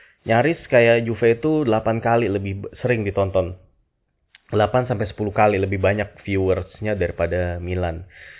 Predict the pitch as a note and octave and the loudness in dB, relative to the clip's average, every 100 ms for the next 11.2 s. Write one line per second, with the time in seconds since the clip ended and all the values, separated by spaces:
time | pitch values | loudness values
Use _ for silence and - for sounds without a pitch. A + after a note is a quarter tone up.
0 | - _ - E3 F3 D#3+ B2+ A#2 A2+ E3 | -20 _ 0 2 2 2 2 0 -2 -4
1 | C3+ F#2+ - - _ _ - A2 A2 A2+ | -4 -4 -4 -6 _ _ -2 0 2 2
2 | A#2+ B2 A#2 G#2 F#2+ F#2 - - G2 G2 | 0 2 0 -2 -6 -8 -12 -10 -2 -2
3 | F#2+ G#2 G2+ G2+ F#2+ - A2 G#2 G2 F#2+ | 0 -2 2 0 0 -6 -4 0 2 0
4 | F#2+ - F2 F#2 - F2+ E2+ E2+ E2+ - | -2 -12 -10 -10 -4 -2 -2 -4 -8 -12
5 | - _ _ G2 - A2 G2+ F#2+ G2 F#2+ | -20 _ _ -10 -6 -2 2 0 0 -2
6 | G2 F#2 F#2 F#2 - _ _ _ _ F#2+ | 0 2 2 -2 -4 _ _ _ _ -4
7 | F2 D#2 F2+ F2+ F#2+ B2+ G#2+ G2 C#3 D3+ | -2 -2 -2 0 0 2 0 0 -2 -4
8 | - - - - - G#2 G#2 A#2+ C#3 - | -6 -20 -20 -6 0 2 2 0 -2 -8
9 | - - G#2 G2+ G2 G#2 G#2 G2+ G2+ G2+ | -20 -8 -4 -2 0 0 -2 -2 -2 -4
10 | - _ - - F#2+ F#2+ - F#2+ G2 A2+ | -8 _ -12 -4 -2 -2 0 0 0 -4
11 | C#3 | -6